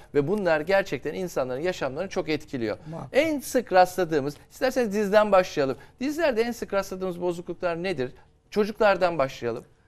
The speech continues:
Speaker 2: Çocuklardan başlarsak öncelikle, e, iki türlü şey var, bozukluk var. Bunun bir tanesi D vitamini eksikliğine bağlı raşitizm dediğimiz, e, hastalığın getirmiş olduğu bacak,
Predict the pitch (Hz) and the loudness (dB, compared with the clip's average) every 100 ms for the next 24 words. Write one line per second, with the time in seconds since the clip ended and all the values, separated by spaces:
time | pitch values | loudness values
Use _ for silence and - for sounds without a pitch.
0 | _ 165 170 160 196 196 202 196 190 185 | _ -10 -6 2 2 4 0 -2 -4 -4
1 | 226 214 196 233 202 202 190 208 226 214 | -4 -4 -4 -8 -8 -8 -4 -4 -4 -6
2 | 202 208 - 196 185 185 185 139 - - | -6 -6 -6 0 2 0 -2 -10 -20 -20
3 | _ - - 196 180 160 151 143 143 156 | _ -12 -8 -4 -2 0 0 -4 -10 -14
4 | 175 143 151 220 - _ _ _ 214 175 | -10 -8 -8 -10 -12 _ _ _ -10 -8
5 | 151 151 - 143 165 190 190 190 196 208 | -6 -8 -6 -6 -4 -4 -2 -2 -2 -2
6 | 202 185 185 175 - 233 180 202 202 - | 0 0 0 -4 -4 -4 0 0 0 -2
7 | 180 180 180 165 - - 185 185 175 165 | -4 -4 -4 -4 -8 -8 -6 -4 -4 -4
8 | 156 165 165 127 175 190 160 170 156 151 | -2 -2 -2 -4 -6 -6 -4 -4 -4 -4
9 | 156 156 139 - - 180 165 165 - 185 | -4 -4 -8 -14 -14 -12 -8 -8 -4 0
10 | 180 190 185 160 - 151 147 170 156 156 | 2 2 0 -2 -2 -6 -4 -2 -2 0
11 | 180 226 - - - _ 165 156 175 | -2 -2 -8 -20 -20 _ -2 0 0